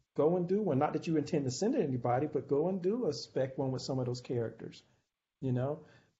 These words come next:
So that way you're keeping your writing, you're still, um, I don't wanna say perfecting, you're evolving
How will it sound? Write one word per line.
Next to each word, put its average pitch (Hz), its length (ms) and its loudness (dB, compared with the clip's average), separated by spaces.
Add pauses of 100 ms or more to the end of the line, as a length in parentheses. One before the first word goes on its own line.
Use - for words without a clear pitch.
(120)
So 175 100 -4
that 165 300 8
way 202 80 8
you're 190 160 6
keeping 214 420 2
your 180 120 4
writing, 151 380 8
you're 139 120 0
still, 160 500 2
um, 139 460 0 (840)
I 180 120 8
don't 160 100 10
wanna 156 80 8
say 147 160 2
perfecting, 147 640 2
you're 139 140 4
evolving 139 640 6